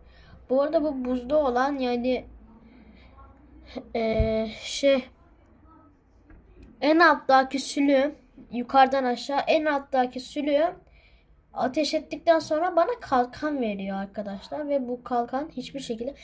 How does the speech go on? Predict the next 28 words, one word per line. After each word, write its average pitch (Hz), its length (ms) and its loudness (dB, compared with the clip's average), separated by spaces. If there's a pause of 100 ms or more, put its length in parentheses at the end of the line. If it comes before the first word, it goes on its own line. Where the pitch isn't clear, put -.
(200)
mesela 320 280 4
şimdi 330 440 0
o 339 160 8
maviyi 320 420 2
tıklıyorum. 311 640 0
Bakın 294 260 -4
arkasından 277 800 -4
buz 269 200 -8
çıktı. - 340 -16 (920)
Ve 214 120 -8
ikisini 233 380 -6
de 226 60 -4
güçlü 247 320 -6
bir 226 80 -10
şekilde 220 360 -6
fırlatıyoruz. 208 920 -8 (560)
Ve 294 440 2 (640)
mega 302 400 6 (720)
boom. 349 480 0
Ama 262 360 0 (240)
<clears throat> - 200 -16
boss 254 260 -2
olduğu 247 220 -4
için 247 220 -8
canı 240 240 -6
çok 240 260 -10
fazla 202 340 -10
arkadaşlar. 214 680 -16